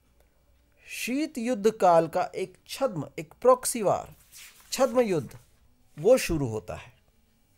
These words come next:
मतलब कहने का यह है कि साउथ कोरिया में यूएस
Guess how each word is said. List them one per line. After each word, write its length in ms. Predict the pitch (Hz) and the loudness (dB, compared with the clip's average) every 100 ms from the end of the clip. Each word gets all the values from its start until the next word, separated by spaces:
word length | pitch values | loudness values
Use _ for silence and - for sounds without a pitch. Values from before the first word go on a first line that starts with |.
| _ - - - _ _ _ _ _ _ _ _ 127 | _ -20 -20 -20 _ _ _ _ _ _ _ _ -12
मतलब 340 | 131 185 185 | -4 -4 -4
कहने 260 | 165 156 160 | -6 -4 -4
का 100 | 151 | -2
यह 280 | 139 196 220 | -2 -2 -2
है 340 | 127 135 - _ _ _ _ _ _ - | -2 -4 -8 _ _ _ _ _ _ -16
कि 120 | 165 | -12
साउथ 360 | 165 - 160 247 | -10 -2 0 0
कोरिया 500 | - 185 156 135 113 | -2 -6 -2 -2 -4
में 360 | 117 175 285 349 _ _ _ _ 135 | -4 -4 -4 -6 _ _ _ _ -12
यूएस 840 | 131 170 214 254 254 - - | -8 0 2 2 0 -4 -10